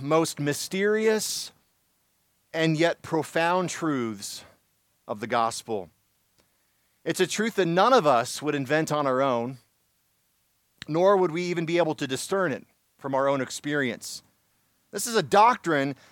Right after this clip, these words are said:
that we can only come to grasp because God has revealed it to us.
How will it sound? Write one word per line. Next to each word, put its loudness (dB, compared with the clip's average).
that 0
we 0
can -2
only 0
come 0
to 0
grasp 2
because -2
God 6
has -4
revealed 0
it -4
to -4
us. -8